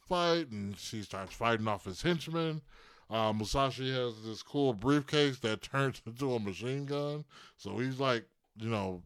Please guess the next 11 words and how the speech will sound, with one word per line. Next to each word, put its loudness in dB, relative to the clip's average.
using -4
the 0
machine -4
gun 0
to -6
try -4
to 2
mow -2
people -4
down. -4
Um, -2